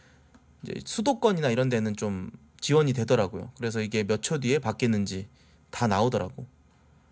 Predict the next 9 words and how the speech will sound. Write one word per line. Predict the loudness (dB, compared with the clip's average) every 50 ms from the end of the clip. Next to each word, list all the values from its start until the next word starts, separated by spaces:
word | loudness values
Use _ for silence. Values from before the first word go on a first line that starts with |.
| _ _ _ _ _ _ _ _ _ _ _ _ _ _ -20 -20 -20 _ _ _ _ _ _ _ _ -12 -2 0
직관적이고 | 0 0 2 6 6 8 8 8 6 4 4 4 -2 0 0 0 0
보기 | 0 -2 0 2 2 2
좋은 | 2 4 4 6 6 6 6 8 8
것 | 8 6
같아요. | 6 2 -2 0 2 4 6 4 4 2 -2 _ _ -20 _ _ -20 -20 -20 -20 -20 -20 -20 -20 _ _ -20 _ -20 -18 -10 -10 -10 _ 0 -2
약간 | 0 2 2 0 2 2
눈뽕일 | 2 2 0 0 0 0 2 2 4 2
수도 | 2 2 0 -4
있겠어요. | -2 0 0 0 2 2 2 2 2 -2 -6